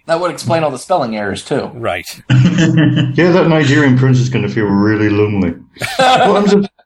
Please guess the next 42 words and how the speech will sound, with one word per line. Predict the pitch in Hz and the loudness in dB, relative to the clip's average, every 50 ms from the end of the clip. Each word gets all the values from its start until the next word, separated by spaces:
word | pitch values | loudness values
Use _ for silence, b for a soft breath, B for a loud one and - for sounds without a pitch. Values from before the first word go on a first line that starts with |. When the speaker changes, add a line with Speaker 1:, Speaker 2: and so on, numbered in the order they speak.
| _ B B B _ - | _ B B B _ -2
Speaker 3:
I | 196 | 2
mean, | 196 208 214 | 2 4 4
if | 226 220 - | 2 0 0
you, | 226 220 | -2 0
what | - 220 | 0 0
happens | 214 208 196 175 | 0 0 -2 -2
if | 160 | 0
you | 160 170 - | 0 -2 0
are | - 123 131 139 135 | 0 0 0 2 2
a | 131 | 2
Nigerian | 123 107 101 98 98 98 95 98 95 90 | 0 0 0 -2 -2 0 0 0 -2 -2
prince | 85 98 92 87 85 - | -2 -4 -4 -4 -6 -8
and | - 104 101 | -6 -4 -2
you're | 98 98 98 | 0 0 0
emailing | 104 104 101 98 98 95 90 90 87 87 | 0 0 0 0 0 0 0 -2 -2 -2
people? | 85 92 87 - 95 80 - - | -2 -4 -4 -4 -4 -6 -6 -6
Speaker 2:
Yeah. | - - - - - - | -8 -6 -4 -4 -4 -2
Speaker 3:
<laughs> | |
You're | - 160 135 127 | 0 0 2 2
gonna | 147 160 160 147 | 2 2 2 2
wonder | 151 160 160 156 151 139 | 2 0 2 2 2 2
why | 135 127 | 2 4
no | 127 127 123 120 | 4 2 2 2
one's | 120 113 113 | 0 0 0
emailing | 117 113 107 110 110 107 104 104 101 | 0 0 0 0 0 0 0 0 0
you | 101 101 | 0 -2
back. | 98 101 101 101 101 | -2 -2 -4 -4 -2
Speaker 2:
All | 113 117 131 | -2 -2 -2
your, | 131 - | -2 -2
all | - | -4
your | 127 - | -4 -8
Speaker 1:
God, | - - 240 254 254 254 240 | -6 -4 -2 0 0 -2 -2
Speaker 2:
emails | 127 | -4
are | - | -2
Speaker 1:
send | - 302 277 | -2 -2 -2
Speaker 2:
just | - - | 0 0
Speaker 1:
help. | - 294 311 247 160 - - - - - - | 0 2 2 2 0 -2 -4 -10 -18 -12 -6
Speaker 2:
going | - 127 135 139 139 | -4 -4 -2 -2 -4
into | 131 127 117 | -6 -6 -8
the | 110 | -8
spam | - - - 120 110 113 113 107 | -10 -8 -6 -4 -4 -4 -6 -6
folder. | - 107 98 92 92 90 90 | -6 -6 -6 -4 -6 -8 -8